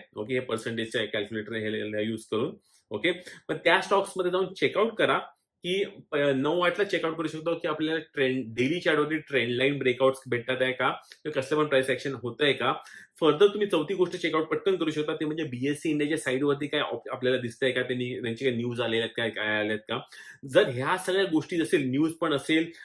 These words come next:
अ, डेली चार्टवरती पण ब्रेकआउट भेटत असेल आणि मग सगळ्या गोष्टी जर व्यवस्थित असेल, पण मिनिट चार्टवरती वेट करा की व्हीवॅपच्या वरती त्यांनी क्लोजिंग द्यावी, टू हंड्रेड एसएमआयच्या वरती क्लोजिंग द्यावी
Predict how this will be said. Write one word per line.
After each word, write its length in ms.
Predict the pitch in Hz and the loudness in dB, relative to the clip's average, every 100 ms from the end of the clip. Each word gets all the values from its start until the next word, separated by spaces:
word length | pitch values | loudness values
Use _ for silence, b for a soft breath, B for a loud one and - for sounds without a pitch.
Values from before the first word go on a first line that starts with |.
| B 123 | B -4
अ, 60 | |
डेली 320 | 123 120 131 | 0 2 2
चार्टवरती 320 | 147 156 156 156 | 2 0 2 0
पण 140 | 151 | 0
ब्रेकआउट 300 | 135 131 139 | 0 2 0
भेटत 240 | 131 139 | 0 0
असेल 320 | 139 - 147 156 B B B 123 | 0 2 0 0 B B B -2
आणि 180 | 147 | 2
मग 280 | 147 127 220 | 4 4 4
सगळ्या 240 | 226 202 180 | 4 4 4
गोष्टी 220 | 160 156 | 0 -2
जर 140 | 156 | 0
व्यवस्थित 360 | 139 127 131 170 | 2 2 0 -4
असेल, 100 | - | -2
पण 120 | 202 | -2
मिनिट 360 | 156 131 156 156 | 0 0 0 0
चार्टवरती 380 | 147 135 135 156 | 0 2 2 -2
वेट 380 | 110 113 175 - | 0 0 2 0
करा 260 | 123 147 190 b b _ _ | -2 -2 -2 b b _ _
की 100 | 165 | -6
व्हीवॅपच्या 640 | 117 123 143 180 180 - 165 | -2 -2 2 2 2 0 2
वरती 260 | 135 131 | 2 0
त्यांनी 220 | 135 135 135 | -2 -2 -2
क्लोजिंग 420 | 131 110 127 120 | -2 -2 -2 -2
द्यावी, 200 | 117 131 | -2 -2
टू 240 | - 147 | -2 -2
हंड्रेड 200 | 143 151 | 0 2
एसएमआयच्या 500 | 127 123 135 135 139 | 0 0 -2 0 0
वरती 180 | 123 131 | 0 -2
क्लोजिंग 460 | 127 113 113 120 110 | -4 -4 -2 -4 -2
द्यावी 300 | 110 110 | 0 0